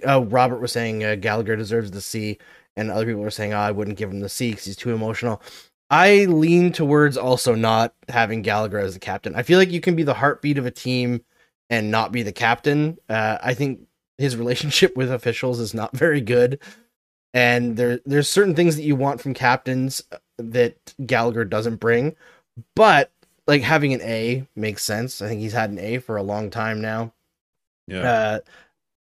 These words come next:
Speaker 1: El Eon or Leon, I don't know how you pron-,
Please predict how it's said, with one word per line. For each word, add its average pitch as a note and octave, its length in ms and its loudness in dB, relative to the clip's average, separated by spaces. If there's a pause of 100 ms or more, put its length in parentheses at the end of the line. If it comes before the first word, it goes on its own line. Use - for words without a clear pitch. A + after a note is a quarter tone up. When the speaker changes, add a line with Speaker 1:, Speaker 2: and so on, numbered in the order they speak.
(100)
Speaker 1:
El C#3 220 2
Eon D3+ 460 4
or C3 260 2
Leon, C#3+ 480 6
I A#2+ 80 0
don't B2 160 -2
know B2+ 140 2
how C3 100 2
you B2+ 140 0
pron-, C3 200 -4